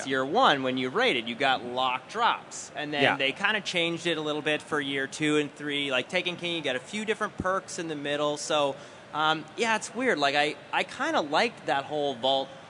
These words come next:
Speaker 2: This is what the weapon is. You get it.
Speaker 1: Yeah.
Speaker 2: It's what, you know, you can get used to.
Speaker 1: Mm-hmm.
Speaker 2: So, yeah, if it, if it's that way, I mean, that's okay with me.
Speaker 1: Yeah, so the, the quote from Luke is, "There aren't random rolls on weapons anymore.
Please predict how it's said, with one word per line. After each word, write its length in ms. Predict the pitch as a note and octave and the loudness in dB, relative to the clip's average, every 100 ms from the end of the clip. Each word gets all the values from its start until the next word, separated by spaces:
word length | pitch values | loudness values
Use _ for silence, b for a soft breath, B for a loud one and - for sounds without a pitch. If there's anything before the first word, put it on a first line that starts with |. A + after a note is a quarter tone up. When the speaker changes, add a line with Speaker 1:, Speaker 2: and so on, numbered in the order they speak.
| - | -10
Speaker 2:
This 240 | B2 D#3 E3 | -4 -4 -4
is 80 | D#3 | -2
what 240 | E3 E3+ | 0 0
the 80 | D#3+ | 2
weapon 380 | D3 D3 C#3+ C3+ | 4 4 0 0
is. 320 | C#3 C3 G#2+ | 0 -2 -6
You 100 | A#2 | -8
get 280 | G#2+ C3+ D3 | -2 0 0
it. 120 | C#3+ E2+ | -2 -6
Speaker 1:
Yeah. 60 | |
Speaker 2:
It's 120 | A2+ A2+ | -10 -8
what, 260 | B2+ C3+ C3+ - | -4 -4 -6 -12
you 80 | C3 | -8
know, 120 | B2 | -6
you 140 | B2+ | -6
can 160 | A#2 A2+ | -6 -6
get 180 | A2 G2 | -4 -2
used 300 | B2+ F#3 - | 0 0 -2
to. 160 | C4 C4+ | -2 -2
Speaker 1:
Mm-hmm. 280 | - - - | -6 -12 -12
Speaker 2:
So, 400 | - F3 E3 D#3 - - A3+ | 0 2 4 2 -4 -6 2
yeah, 200 | B3+ D#3+ | 4 4
if 120 | F3+ | 2
it, 100 | D#3+ - - | -4 -8 -10
if 120 | F3 F#3 | -8 -4
it's 100 | A3 | 0
that 160 | A3 | 2
way, 160 | G#3 G#3 | 6 6
I 40 | |
mean, 100 | F#3 | 4
that's 160 | F3+ F#3 | 0 -2
okay 180 | F#3 F#3 | -2 -2
with 120 | F3 | -2
me. 140 | G2+ F2 - - - - - | -4 -10 -12 -20 -20 -20 2
Speaker 1:
Yeah, 220 | C3+ A#2 | 6 6
so 220 | - E3+ | 6 6
the, 300 | D3+ D3+ D3 C#3+ | 8 8 8 4
the 120 | D#3+ | 4
quote 340 | A3+ C4+ C4+ | 8 8 6
from 480 | G#3+ F#3+ F3 E3 D#3 D#3 | 6 8 8 6 0 4
Luke 280 | D3 C3 | 4 4
is, 360 | C#3+ A#2+ A#2+ - - - | 2 2 2 -2 -16 0
"There 120 | D#3+ | 4
aren't 240 | G3 C#4 G#3+ | 8 8 6
random 320 | A3 A3 G3 | 6 6 8
rolls 260 | F3 F3 E3 | 8 6 4
on 120 | D3 | 4
weapons 320 | C3 C3+ A#2 | 4 2 0
anymore. 500 | A#2 A2+ A2 A2 | 0 0 2 2